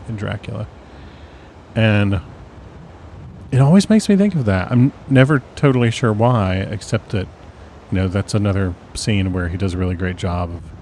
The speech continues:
describing sort of the way that the wind lashes the coast as the storm rolls in, and then the way that the ship is very nearly broken apart by riding that storm into the harbor.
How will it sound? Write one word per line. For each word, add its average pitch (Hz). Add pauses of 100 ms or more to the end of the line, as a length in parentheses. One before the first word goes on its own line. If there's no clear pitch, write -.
(400)
describing 90
sort 95
of 90
the 90
way 90
that 87
the 92
wind 90
lashes 87
the 95
coast - (200)
as 95
the 92
storm 90
rolls 85
in, 92 (1400)
and 107
then 101
the 98
way 95
that -
the 104
ship 98 (260)
is 98
very 98
nearly 95
broken 95
apart 87 (280)
by 87 (400)
riding 90
that 82
storm 90
into 87
the 82
harbor. 85